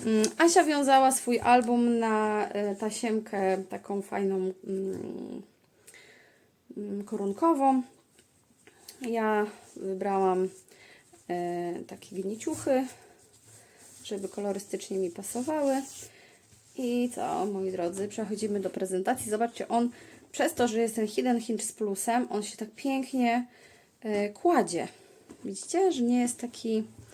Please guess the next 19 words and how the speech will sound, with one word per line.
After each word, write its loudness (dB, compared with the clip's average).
ym, 0
nabity, 2
o, -4
tylko -6
można 2
go 0
tak -4
fajnie -2
położyć 0
i 2
mieć 0
pewność, 2
że -2
przy -6
oglądaniu 2
nic -2
się 0
nie 0
urwie, 4